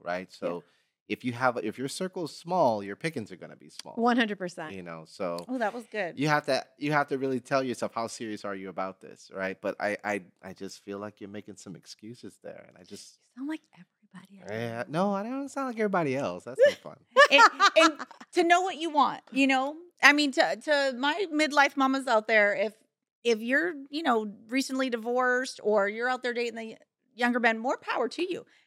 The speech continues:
Speaker 3: Have your fun. You know, if that's, if, uh, I tried back in the days.
Speaker 2: <laughs> She's
Speaker 3: I
Speaker 2: like,
Speaker 3: tried,
Speaker 2: "I
Speaker 3: but
Speaker 2: couldn't do it."
Speaker 3: I couldn't do it. Mama,
Speaker 2: Yeah.
Speaker 3: Mama got her heart broke, and I had to pick up my pieces and, and move on and know that that's not who I, who I
Speaker 2: Yeah.
Speaker 3: am. I'm, uh,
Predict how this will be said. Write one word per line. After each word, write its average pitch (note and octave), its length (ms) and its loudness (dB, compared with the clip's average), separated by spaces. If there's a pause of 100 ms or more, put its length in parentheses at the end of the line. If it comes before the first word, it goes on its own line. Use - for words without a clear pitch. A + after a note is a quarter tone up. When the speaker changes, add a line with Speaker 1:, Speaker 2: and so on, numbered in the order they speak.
(140)
Speaker 3:
Have G4 240 4
your D#4 160 0
fun. E4+ 440 -2
You A#3+ 140 -2
know, B3 140 2
if A#3+ 240 6
that's, C4 420 4 (200)
if, G#3+ 180 8 (460)
uh, - 40 -12 (520)
I B3 140 8
tried E4+ 500 -6 (200)
back A#3+ 200 4
in A#3+ 60 -8
the A#3 80 -6
days. A3+ 240 -4
Speaker 2:
<laughs> - 40 -16
She's - 60 -4
Speaker 3:
I G#3 40 4
Speaker 2:
like, A#3+ 80 2
Speaker 3:
tried, D#4+ 120 10 (200)
Speaker 2:
"I C4+ 40 4
Speaker 3:
but C#4 120 6
Speaker 2:
couldn't D4 160 4
do D#4+ 80 -2
it." D4 280 0
Speaker 3:
I C4 120 6
couldn't D#4+ 280 0
do F4+ 180 4
it. A3+ 240 4
Mama, C4 380 2
Speaker 2:
Yeah. G3+ 140 -6 (320)
Speaker 3:
Mama B3+ 220 0
got A3+ 180 -2
her G#3+ 80 -8
heart B3+ 240 -14
broke, - 260 -16 (220)
and G3 320 -8
I G3 120 -4
had A3+ 200 0
to F3+ 240 -6
pick A3+ 140 -12
up A#3 100 -14
my G3+ 240 -10 (260)
pieces A3+ 440 -6
and, F#3+ 220 -16 (360)
and A3 140 8
move A#3+ 180 6
on A#3 240 6
and A#3+ 100 0
know A#3+ 160 2
that A#3+ 160 0
that's A#3 200 4
not A#3 160 2
who A#3+ 100 -2
I, C#3 220 -6 (120)
who A3+ 200 -4
I G#3+ 140 4
Speaker 2:
Yeah. C4+ 200 0
Speaker 3:
am. G3 80 -8
I'm, G#3 320 -4
uh, G3+ 280 0